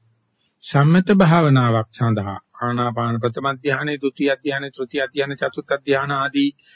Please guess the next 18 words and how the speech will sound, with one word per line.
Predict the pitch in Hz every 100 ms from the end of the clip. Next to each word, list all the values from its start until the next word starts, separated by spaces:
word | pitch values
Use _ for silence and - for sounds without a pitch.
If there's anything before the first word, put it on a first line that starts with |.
| - _
භාවනා | - 131 151 160 160
කරන | 156 180
කෙනාට | 170 196 170 113 104 104 175 - _ _ _ _ _ _ _
ආස්වාද | 127 147 143 208 190
ප්‍රසවාසයේ | 185 101 - 190 185 147
වැටහෙනවා. | 127 139 190 160 208 208 110 110 185 _ _ _ _ _ -
හැබැයි | 147 165 143
නාසිකාග්‍රයේද, | 135 139 147 185 202 202 202 196 208 208 202 262 - _ _ _ _ -
උගුරේද, | 143 139 175 190 175 202 247 - _ _ _ -
පපුවේද, | 131 139 175 180 170 202 254 - _ _ -
කොහෙද | 170 175 208
කියලා | 208 208
කියන්න | 196 143 85
බෑ. | 69 - _ _ _ _ _ _ 226 95 - - _ _ _ _ _
ආනාපාන | - 131 160 190 202 220 214
ඉන්න | 190 196
බව | 196 185
වැටහෙනවා. | 139 131 127 202 208 214 131